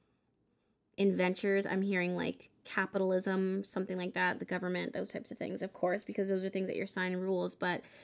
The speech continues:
you're just trying to better yourself and advance yourself, and you feel like you're almost there. At the same time, there's something emotionally that's kind of holding you back.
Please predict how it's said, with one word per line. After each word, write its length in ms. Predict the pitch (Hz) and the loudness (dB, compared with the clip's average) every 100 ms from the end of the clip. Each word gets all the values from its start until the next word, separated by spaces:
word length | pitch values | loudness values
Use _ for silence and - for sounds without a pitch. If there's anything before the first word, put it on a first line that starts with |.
| - - | -20 -8
you're 120 | - 220 | 0 4
just 160 | 262 | 4
trying 140 | - 285 | 6 6
to 80 | |
better 180 | 208 196 | 6 6
yourself 380 | 202 196 180 175 | 6 4 0 0
and 80 | 180 | -2
advance 360 | 175 185 190 | 0 0 0
yourself, 520 | 180 185 180 160 175 - | -2 -2 0 0 0 -2
and 380 | 185 180 180 185 | 2 4 4 2
you 140 | 196 | -2
feel 180 | - 233 | 2 4
like 140 | 262 | 4
you're 100 | 254 | 2
almost 460 | - 190 190 190 - | 2 2 2 0 -2
there. 400 | 170 170 220 269 - - - - - _ _ | 0 2 4 2 -4 -18 -20 -20 -20 _ _
At 100 | 208 | 0
the 60 | 214 | 0
same 240 | 214 233 | 4 4
time, 260 | 226 233 220 | 6 4 4
there's 140 | 196 | 4
something 260 | - 220 220 | 2 4 4
emotionally 480 | 196 185 202 202 185 | 4 4 4 2 2
that's 360 | 175 - - | 0 -2 -4
kind 260 | - - 180 | -4 -2 0
of 220 | 175 185 - - _ _ _ _ _ _ _ _ _ _ _ _ _ | 0 -4 -12 -20 _ _ _ _ _ _ _ _ _ _ _ _ _
holding 360 | - 214 202 196 | -4 2 4 4
you 140 | 185 | 4
back. 400 | 165 170 190 262 | 6 6 6 2